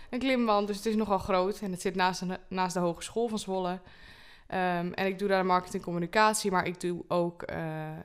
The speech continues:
ik heb ook een coördinerende functie. En, nou, de afgelopen weken kwam even alles tegelijk. Dus personeel werd ziek, een overload aan werk.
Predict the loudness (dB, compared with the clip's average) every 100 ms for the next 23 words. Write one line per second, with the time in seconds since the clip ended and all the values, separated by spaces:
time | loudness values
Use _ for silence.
0 | -14 -12 -8 -2 0 0 2 2 2 2
1 | 2 4 2 0 2 0 0 -2 -4 -10
2 | -20 -20 -20 -20 -20 -20 _ _ 2 4
3 | 4 2 0 -2 -4 -12 -18 -4 0 0
4 | -2 -18 -20 -20 -10 2 4 4 2 0
5 | 2 2 2 2 4 4 0 4 4 4
6 | 0 -2 4 4 4 0 -10 -12 -12 -4
7 | -4 -2 -2 0 -2 -4 -6 -6 -8 -14
8 | -20 -20 _ -4 -4 2 2 4 2 0
9 | 0 -2 0 0 -2 -8